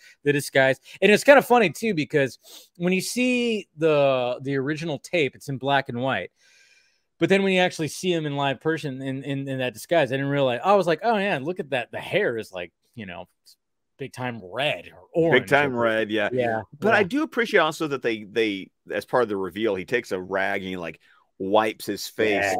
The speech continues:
Speaker 2: because it's kind of reminds me of what Nicholson does in, in eighty-nine, where,
Speaker 1: Yeah.
Speaker 2: you know, he's putting flesh-colored makeup over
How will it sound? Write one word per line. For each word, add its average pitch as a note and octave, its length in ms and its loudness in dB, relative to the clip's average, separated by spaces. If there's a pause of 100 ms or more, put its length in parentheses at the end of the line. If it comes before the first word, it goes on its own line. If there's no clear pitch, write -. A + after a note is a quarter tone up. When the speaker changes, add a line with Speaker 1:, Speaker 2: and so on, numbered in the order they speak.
Speaker 2:
because G#2 500 -2 (320)
it's D3+ 300 -4 (460)
kind D4+ 260 -6
of D4+ 120 -2
reminds E3+ 460 -4
me D3+ 140 -4
of B2 120 -4
what A#2+ 180 0
Nicholson A#2+ 580 -6
does C3+ 580 0
in, G#2+ 440 -8 (160)
in G#2+ 180 -6
eighty-nine, A2+ 880 -4 (380)
where, A2 340 2
Speaker 1:
Yeah. A2 100 0
Speaker 2:
you A2+ 120 -4
know, A2 100 -2
he's G#2 160 -8
putting C3 300 -2
flesh-colored A2+ 1000 -6
makeup G2 440 -6 (240)
over A#2+ 640 0